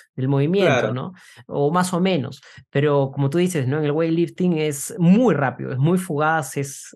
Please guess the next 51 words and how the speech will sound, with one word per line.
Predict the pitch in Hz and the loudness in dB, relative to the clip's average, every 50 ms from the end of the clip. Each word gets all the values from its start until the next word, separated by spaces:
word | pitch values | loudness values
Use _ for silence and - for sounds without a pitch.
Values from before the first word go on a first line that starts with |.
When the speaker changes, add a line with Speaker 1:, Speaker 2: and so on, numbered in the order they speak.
| - _ _ _ | -20 _ _ _
Speaker 2:
Sí, | - - 185 175 170 | -4 0 0 0 2
son, | 185 202 202 202 202 | 2 0 0 0 -2
este, | 202 190 - - _ - 143 143 139 139 143 139 135 135 - - 214 | -2 -4 -6 -6 _ 0 0 2 2 2 2 0 0 -4 -4 -2 -2
es | 247 247 - | -2 -2 -2
un, | 262 247 226 - - - _ | -2 -4 -4 -4 -10 -10 _
o | - 185 | -4 -2
sea, | 185 196 180 | 0 0 0
cuando | 165 165 165 165 | 2 2 2 2
la | 165 | 2
ves | 185 226 226 233 | 2 2 0 -2
en | 214 190 | -2 0
cámara | 196 202 202 190 165 | 0 0 0 0 0
lenta | 165 180 180 180 185 165 - | -2 -4 -4 -4 -6 -4 -2
te | 143 143 | -2 -2
das | 147 147 147 147 | -2 -4 -4 -6
cuenta | 156 156 156 143 156 147 | -6 -6 -4 -2 -2 0
de | 135 117 113 113 107 - _ _ _ _ _ _ | 2 2 2 0 -2 -6 _ _ _ _ _ _
la | - 131 123 123 | -6 -6 -4 -4
cantidad | 143 139 135 123 135 147 160 | -4 -6 -6 -4 -2 0 0
de | 165 165 | 0 0
movimientos | 156 131 123 123 127 135 139 135 131 123 - | -2 -2 -4 -2 -4 -4 -6 -6 -10 -12 -6
que | - 120 113 110 | -4 -2 -2 -2
se | - - 123 | -2 -2 -2
hacen. | 117 113 113 - - 104 107 123 - - | -2 -2 -4 -6 -12 -16 -16 -16 -14 -10
En | 123 120 117 | -8 -6 -4
realidad, | 120 117 127 135 139 139 | -2 0 0 0 0 -2
uno | 151 147 151 143 143 | -2 -2 -2 -2 -2
cree | - 147 147 147 147 | 0 0 -2 0 -2
que | 135 127 | -4 -6
simplemente | 127 - - 147 143 139 135 139 139 139 139 143 139 | -4 -6 -6 -4 -4 -2 -2 -2 -2 -2 -2 -2 -2
es | 139 139 - _ _ _ _ _ _ _ _ _ _ _ _ _ - | -2 -4 -10 _ _ _ _ _ _ _ _ _ _ _ _ _ -4
levantar | 127 120 120 117 123 123 123 - 147 139 | -2 0 0 0 -2 -4 -4 -2 0 0
la | 139 135 | 2 2
barra | 139 151 160 151 156 151 156 156 156 156 - - _ _ _ _ _ _ _ _ | 2 2 2 0 0 0 0 -2 -2 -4 -6 -10 _ _ _ _ _ _ _ _
y | 135 123 117 | -6 -4 -2
lo | 117 120 | -2 0
llevas | 123 131 139 143 139 127 | 0 2 0 0 0 -2
a | 113 | -4
los | 107 107 - | -4 -4 -4
hombros. | 139 123 110 98 95 101 - - _ _ _ _ _ _ _ _ _ - | -4 -4 -4 -6 -8 -10 -12 -18 _ _ _ _ _ _ _ _ _ -8
Creen | 123 139 147 143 139 | -4 -2 -2 0 0
que | 143 | -2
es | 131 - - | -2 -4 -4
un | - 143 139 139 | -2 -2 -2 -2
solo | - 139 139 | -2 -2 -2
movimiento, | 131 117 113 117 131 139 131 123 107 104 | 0 0 0 0 -2 -2 -2 -4 -6 -6
pero | - 113 107 | -6 -4 -4
en | |
realidad | 110 113 117 120 120 | -2 -2 -2 -2 -4
son | - - 123 120 123 | -4 -4 -4 -4 -4
siete, | - 151 139 127 - 101 92 | -2 -2 -2 -2 -4 -8 -14